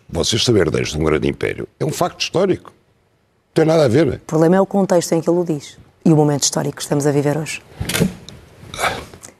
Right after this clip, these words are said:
Speaker 2: Estaríamos aqui
Speaker 1: Não,
Speaker 2: interminavelmente
Speaker 1: o pro-,
Speaker 2: a
Speaker 1: o problema não é
Speaker 2: discutir
Speaker 1: esse.
Speaker 2: este
Speaker 1: O problema é que cada vez que alguém fala em paz, deturpa-se o que ele diz para tentar provar que quem fala em paz é amigo do Putin e é amigo da invasão.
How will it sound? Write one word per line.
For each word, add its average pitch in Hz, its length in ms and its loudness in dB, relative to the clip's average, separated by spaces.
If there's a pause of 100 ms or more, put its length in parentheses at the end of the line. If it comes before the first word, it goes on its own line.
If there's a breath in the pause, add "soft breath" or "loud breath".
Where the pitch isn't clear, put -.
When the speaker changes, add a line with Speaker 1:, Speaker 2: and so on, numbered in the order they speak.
Speaker 2:
Estaríamos 185 380 4
aqui 170 180 2
Speaker 1:
Não, 175 120 4
Speaker 2:
interminavelmente 160 760 0
Speaker 1:
o - 40 -10
pro-, - 80 -4
Speaker 2:
a - 20 0
Speaker 1:
o - 40 -2
problema 98 280 4
não 92 60 4
é 87 40 2
Speaker 2:
discutir 73 100 2
Speaker 1:
esse. 67 100 -2
Speaker 2:
este - 100 -10
Speaker 1:
O - 20 -8
problema 87 380 0
é - 40 -4
que - 60 -20
cada 107 240 0
vez 69 180 -6
que - 80 -8
alguém 82 240 -2
fala 78 280 -2
em 73 80 -2
paz, - 500 -8 (260 soft breath)
deturpa-se 85 880 0
o - 40 -2
que - 120 -2
ele 78 160 2
diz - 280 -6
para - 140 -8
tentar 98 380 -4
provar 73 360 -4
que - 60 -20
quem 92 120 -4
fala 82 260 -4
em 82 40 -4
paz 87 320 -6 (200 soft breath)
é 98 100 2
amigo 90 280 0
do 87 80 0
Putin 87 400 0
e 92 80 2
é 92 60 2
amigo 87 220 2
da 90 80 4
invasão. 85 420 4